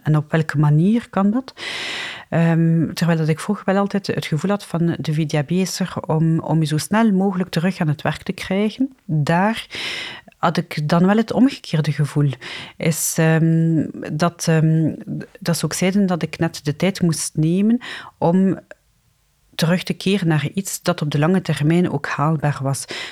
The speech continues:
Nu, ik ben ook op hen afgestapt toen ik nog, eh, onder behandeling was. Dus, eh, ehm, ja, ze hebben het, eh, grotendeels daarvoor ook afgeremd.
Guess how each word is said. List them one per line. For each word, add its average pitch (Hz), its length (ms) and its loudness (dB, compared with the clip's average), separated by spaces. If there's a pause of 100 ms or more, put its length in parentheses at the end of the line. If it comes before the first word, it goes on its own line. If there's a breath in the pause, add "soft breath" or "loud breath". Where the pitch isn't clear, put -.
(120)
Nu, 165 200 2
ik 151 100 0
ben 160 140 0
ook 165 140 -4
op - 160 -4
hen 160 420 2
afgestapt - 440 -6
toen 165 140 -2
ik 170 160 -2
nog, 165 300 -2
eh, 170 220 2
onder 165 340 0
behandeling 185 560 0
was. 208 360 -4
Dus, - 360 -4
eh, 156 640 0
ehm, 151 400 2 (680 loud breath)
ja, 143 300 -2
ze 151 120 -8
hebben 156 220 0
het, 151 240 -2
eh, 131 380 -6
grotendeels 156 480 -2
daarvoor 160 420 -2
ook 151 180 -4
afgeremd. 208 720 -2